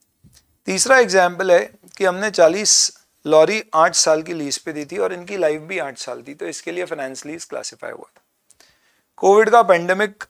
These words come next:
आने के कारण इन लीज की टर्म को बहुत कम कर दिया गया और कम कर देने के कारण अब ये बस छः महीने बाद कॉन्ट्रैक्ट ख़त्म हो जाएगा। ये मॉडिफिकेशन है, पर अब मॉडिफिकेशन में आपकी लीज, फाइनेंस लीज जो ओरिजिनली थी, अब वो बची ऑपरेटिंग लीज।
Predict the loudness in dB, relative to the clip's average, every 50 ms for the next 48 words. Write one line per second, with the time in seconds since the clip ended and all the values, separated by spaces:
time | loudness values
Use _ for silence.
0 | _ 2 2 4 4 2 0 0 0 4 4 4 6 6 4 2 0 -6 -6 -6
1 | -4 -4 -4 -4 -4 -4 0 0 0 0 0 -2 -4 0 0 0 2 2 0 0
2 | 2 2 2 2 2 2 0 0 0 0 -4 -2 0 0 0 0 -2 -2 -2 -4
3 | -6 _ -6 -6 -6 -2 2 0 0 0 2 0 0 0 0 -2 -2 -2 -4 -4
4 | -6 -4 0 2 2 2 2 0 -2 -4 -6 -4 -4 -2 -2 -2 -4 -6 _ _
5 | -4 -4 -2 -2 -4 -6 _ _ _ _ _ _ _ _ _ -14 -8 -2 0 0
6 | 0 0 -2 -2 -2 2 4 4 4 4 2 0 -2 -2 -2 0 0 0 0 -2
7 | -6 -8 -6 -6 -8 -12 -12 -18 -18 -18 -18 -20 -20 _ _ _ _ -20 -20 -20
8 | _ _ _ _ _ _ _ _ _ _ _ _ _ _ _ _ _ _ -10 -4
9 | -4 0 2 2 2 2 0 -4 -6 -2 0 0 0 0 -2 -6 -10 -10 -14 -16
10 | _ _ -4 0 2 2 2 2 0 -4 -4 -4 -6 -8 -8 -8 -6 -6 -6 -8
11 | -8 -10 -8 -6 -4 -2 -2 -2 -2 -6 -8 -12 -10 -8 -8 -8 -8 -8 -10 -10
12 | -10 -10 -6 -6 -6 -6 -6 -8 -8 -8 -8 -10 -10 -10 -10 -6 -4 -4 -2 -2
13 | -4 -8 -10 -12 -12 -10 -12 -12 -10 -8 -8 -8 -8 -8 -8 -8 -8 -10 -10 -10
14 | -10 -10 -10 -10 -10 -14 -14 -14 -16 -20 -20 _ _ -18 -16 -16 -16 -16